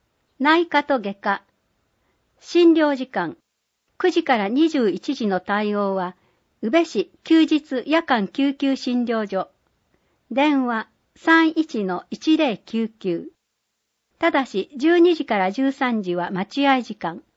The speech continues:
十七時から十八時は休診です。なお、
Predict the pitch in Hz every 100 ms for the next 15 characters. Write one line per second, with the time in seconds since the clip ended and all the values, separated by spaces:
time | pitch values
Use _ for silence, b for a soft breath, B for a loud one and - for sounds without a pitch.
0 | _ _ _ _ _ - 233 339 349 -
1 | 339 302 247 202 185 247 262 254 233 226
2 | 185 175 180 - 247 233 226 202 185 -
3 | _ _ _ _ _ _ _ _ _ _
4 | _ _ - 269 226 175